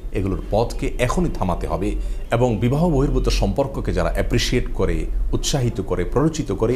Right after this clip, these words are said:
সে সকল অসভ্যদেরকে চিহ্নিত করে তাদের সকল চক্রান্তকে নির্মূল করতে হবে। তবেই একটি সভ্য এবং সুস্থ সমাজ বিনির্মাণ হতে পারে। আল্লাহ রাব্বুল আলামিন আমাদের সকলকে সকল প্রকার অশ্লীলতা থেকে, বেহায়াপনা থেকে,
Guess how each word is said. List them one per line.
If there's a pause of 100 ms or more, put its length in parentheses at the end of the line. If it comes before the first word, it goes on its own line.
(360)
সে
সকল (160)
অসভ্যদেরকে
চিহ্নিত
করে (340)
তাদের
সকল (100)
চক্রান্তকে
নির্মূল
করতে
হবে। (320)
তবেই
একটি (180)
সভ্য (500)
এবং (140)
সুস্থ (180)
সমাজ (340)
বিনির্মাণ
হতে
পারে। (320)
আল্লাহ
রাব্বুল
আলামিন
আমাদের
সকলকে (300)
সকল
প্রকার (100)
অশ্লীলতা
থেকে,
বেহায়াপনা
থেকে,